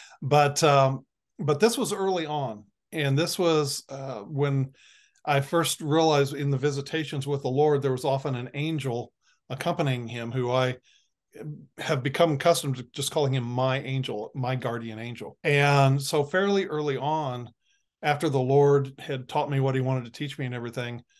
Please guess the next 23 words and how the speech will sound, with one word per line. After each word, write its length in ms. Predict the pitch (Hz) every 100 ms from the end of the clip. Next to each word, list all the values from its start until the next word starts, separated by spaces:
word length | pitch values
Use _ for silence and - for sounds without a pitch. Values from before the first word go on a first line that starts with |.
| _ -
this, 260 | 131 131 -
the 180 | 143 139
angel 520 | 151 147 139 123 - -
was 280 | 143 123
there 420 | 113 131 123 123 -
and 460 | 127 123 120 120 - _ _ _ 165
gave 180 | 135 135
me 300 | 143 135 135
the 60 | 156
message 420 | 135 131 - 135
that 120 | 131
the 80 | 127
Lord 240 | 127 127 123
wanted, 320 | 120 117 120 -
uh, 300 | 131 120 113
that 160 | 127 127
the 60 |
Father 340 | 135 139 131 127
wanted. 320 | 120 123 127 -
And 200 | 139 131
then 240 | 143 147
he 160 | 131 151
said, 520 | 139 151 139 131 123